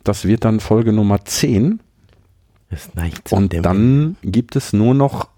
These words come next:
Speaker 1: zehn weitere Folgen, weil es kommen dann die einstelligen.
Speaker 2: Der
Speaker 1: Der
Speaker 2: Countdown
Speaker 1: Countdown,
Speaker 2: läuft.
Speaker 1: der Countdown läuft, genau.
Speaker 2: Ja.
Speaker 1: Äh, apropos Countdown, du hast vorhin,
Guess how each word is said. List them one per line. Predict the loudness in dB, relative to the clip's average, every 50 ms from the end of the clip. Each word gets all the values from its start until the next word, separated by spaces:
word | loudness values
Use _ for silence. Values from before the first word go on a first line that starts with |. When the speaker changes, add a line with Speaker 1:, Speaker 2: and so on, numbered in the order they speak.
| -14
Speaker 1:
zehn | -10 -4 -2 0 2 2 2
weitere | 2 2 2 2 0 -2 -2
Folgen, | -2 0 0 0 2 2 2
weil | 2 2
es | 0 -2 -2
kommen | -4 -2 0 0 2
dann | 2 2 2
die | 0 0 -2 0
einstelligen. | 0 0 0 -2 -2 -2 0 0 2 0 2 0 -2 -2 -4 -8 -20 -20 -20 -20 -20 -20 -20 -20 -20 -20 -20 -20 -20 -20 -20 -20 -20 -20 _ _ _ _ _ _ _ _ _ _ -10
Speaker 2:
Der | -8 -6
Speaker 1:
Der | -4 -2
Speaker 2:
Countdown | -2 0 0 2 2 2 2 2
Speaker 1:
Countdown, | 2 2 2 2
Speaker 2:
läuft. | 2 0 0 0
Speaker 1:
der | 0 -2
Countdown | 0 0 0 0 0 2 0 0 2 2
läuft, | 2 2 2 0 -2 -4 -4
genau. | -4 -2 0 0 0 -2 -2 -4
Speaker 2:
Ja. | -6 -8 -8 -10 _ _ -20 -18 -18 -18 -20 -20 -20 -20 -20 -20 -20 _ -6 0
Speaker 1:
Äh, | 2 2 4 2 2
apropos | 0 -2 -4 -6 -4 -2 -2 -2 0
Countdown, | 0 -2 0 0 0 0 0 2 2 2 2 2 0 -2 -2
du | -2 -2 0
hast | 0 -2 -2
vorhin, | -2 -2 0 2 2 2 2 2 2 2 0 -2 -4